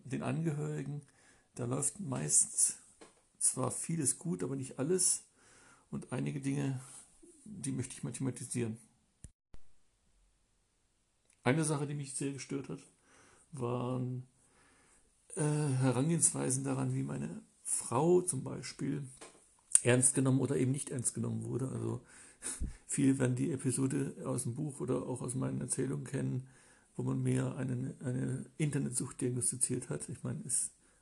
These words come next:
ziemlich witzig, wenn du Informatiker bist und generell mit diesem Medium arbeitest. Was aber das, daran das Fatale war, äh,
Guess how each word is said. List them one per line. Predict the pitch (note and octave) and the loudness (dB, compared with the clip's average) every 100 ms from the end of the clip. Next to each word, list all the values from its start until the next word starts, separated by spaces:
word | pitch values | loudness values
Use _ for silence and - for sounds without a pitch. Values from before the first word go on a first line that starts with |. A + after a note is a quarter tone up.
| _ _ _ - | _ _ _ 0
ziemlich | - - C#3 B2 | 8 8 6 2
witzig, | C3 C3+ D3 B2+ | 2 4 4 2
wenn | B2 | 0
du | C3+ | -2
Informatiker | B2+ B2 B2 C3+ C#3 | -2 -2 0 0 0
bist | C3+ B2+ - | 4 4 4
und | A#2+ | 2
generell | B2+ A#2+ C#3 | 0 2 0
mit | D3+ C#3 | -2 -2
diesem | A#2+ | 0
Medium | B2 A#2+ B2+ | 0 0 -2
arbeitest. | B2+ C3+ B2 B2 D3+ - - - - - - - - | -2 -2 -2 -2 0 -2 -2 -12 -20 -20 -20 -20 0
Was | C3 - | 4 6
aber | C3+ | 4
das, | C#3 C3 - - - | 0 4 4 4 2
daran | B2+ C3+ C3 | 2 2 4
das | C3 | 4
Fatale | - C#3 B2 C#3+ D#3 | 4 2 0 0 -2
war, | D#3 D3+ D#3 - | -2 -2 -2 -4
äh, | G2+ F#2 | -6 -8